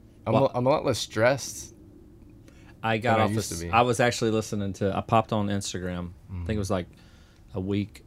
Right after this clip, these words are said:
Speaker 2: week and a half, end of August, and Lauren Daigle was,
Speaker 1: Yeah.
Speaker 2: she popped on,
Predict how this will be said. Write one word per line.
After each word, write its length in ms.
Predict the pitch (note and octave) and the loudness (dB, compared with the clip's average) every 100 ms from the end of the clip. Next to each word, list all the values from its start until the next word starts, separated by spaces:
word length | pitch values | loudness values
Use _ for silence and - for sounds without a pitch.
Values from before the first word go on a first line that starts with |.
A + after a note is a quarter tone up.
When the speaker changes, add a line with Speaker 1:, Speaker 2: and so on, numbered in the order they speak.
| - | -8
Speaker 2:
week 220 | G2+ G2+ | -6 -4
and 80 | G2 | -4
a 20 | |
half, 320 | F#2+ F#2+ - - - - | -2 -4 -6 -18 -20 -8
end 220 | G#2 G2 | -4 -2
of 180 | F#2+ E2 - - - - | -4 -6 -16 -20 -20 -4
August, 580 | F#2+ F2 D#2+ - - - - - | -2 -2 -4 -10 -12 -16 -20 -4
and 440 | G2 F2+ F2 D#2+ - - - - - - | -2 -2 -4 -8 -12 -16 -20 -20 -10 0
Lauren 280 | A2 A2 G2+ | 4 4 4
Daigle 380 | G2+ E2+ D#2 F#2 - | 2 0 -6 -8 -4
was, 100 | D#3 | -2
Speaker 1:
Yeah. 60 | E3 | -2
Speaker 2:
she 240 | - - | -8 -6
popped 300 | - F2 - | -2 -2 -2
on, 180 | E2+ | -6